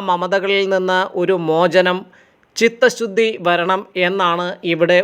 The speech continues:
ഉദ്ദേശിക്കുന്നത് കർമ്മം ചെയ്യുന്നത് വഴി. "ഏകാന്തേ സുഖമാസ്യതാം", സന്തോഷത്തോടെ ഒറ്റയ്ക്കിരിക്കാൻ പഠിക്കുക. ഇതിനു മുമ്പേ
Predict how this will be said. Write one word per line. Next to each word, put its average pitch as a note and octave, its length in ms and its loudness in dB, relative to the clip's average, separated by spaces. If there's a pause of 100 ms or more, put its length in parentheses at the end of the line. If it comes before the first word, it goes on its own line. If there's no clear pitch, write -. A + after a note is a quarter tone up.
ഉദ്ദേശിക്കുന്നത് E3 760 -2 (280)
കർമ്മം F3+ 320 -2 (140)
ചെയ്യുന്നത് D#3+ 460 2
വഴി. C#3+ 220 0 (1400)
"ഏകാന്തേ G#3 580 2 (320)
സുഖമാസ്യതാം", F3+ 1040 2 (1200)
സന്തോഷത്തോടെ G#3 840 2 (380)
ഒറ്റയ്ക്കിരിക്കാൻ G3 680 0 (140)
പഠിക്കുക. E3+ 420 -2 (1300)
ഇതിനു A3 300 4
മുമ്പേ G3 260 2